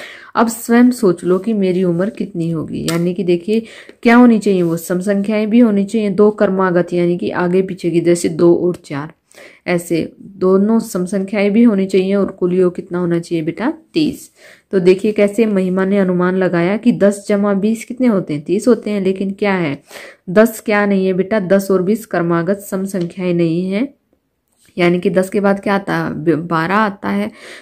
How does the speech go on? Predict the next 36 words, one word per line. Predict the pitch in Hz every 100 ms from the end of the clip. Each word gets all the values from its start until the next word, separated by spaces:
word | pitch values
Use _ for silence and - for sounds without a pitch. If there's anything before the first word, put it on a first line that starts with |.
| _
तो | 180
ये | 180
क्रमागत | 190 185 185 196 196
सम | - 190
संख्या | 202 190 208 202
नहीं | 214 240 254
है |
बेटा। | 226 202 214 208 - - _
अठारह | 196 190 240 214 226
और | 220
बारह | 175 170 165 190
भी | 226
क्रमागत | 226 214 214 220
संख्या | 220 214 208 214
नहीं | 214 202
है, |
लेकिन | 196 185 196 185
जोड़ | 175 160
तो | 165 202
तीस | 240 254
होता | 247 226 190
है, | 190 190 - - - - -
परंतु | 233 240 254
अठारह | 220 214 202
और | 202
बारह | 190 185 180
भी | 180
क्या | 185 185
नहीं | 175
है? | 233
क्रमागत | 254 185 170 165 180 240
संख्याएं, | - 175 170 170 170 269
सम | - 202
संख्याएं | 202 190 170 160 151
नहीं | 147 143 151
है। | 156